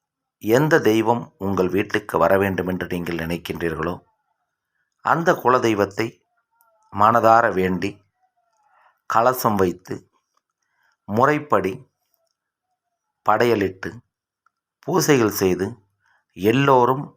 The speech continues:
மனமார வேண்டி வணங்கும் பொழுது, அந்த குலதெய்வமானது உங்கள் வீட்டிற்கு வரும். இந்த வழிபாடு செய்வதற்கு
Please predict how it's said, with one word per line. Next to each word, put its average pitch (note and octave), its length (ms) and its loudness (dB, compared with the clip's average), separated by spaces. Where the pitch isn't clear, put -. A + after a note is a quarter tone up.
மனமார A2+ 560 4
வேண்டி A#2 440 0
வணங்கும் F#2 480 0
பொழுது, E2+ 280 -4
அந்த A2 220 2
குலதெய்வமானது G#2 880 2
உங்கள் F2+ 380 -4
வீட்டிற்கு E2+ 520 -6
வரும். - 240 -4
இந்த C3+ 240 0
வழிபாடு D3 520 2
செய்வதற்கு G#2+ 640 0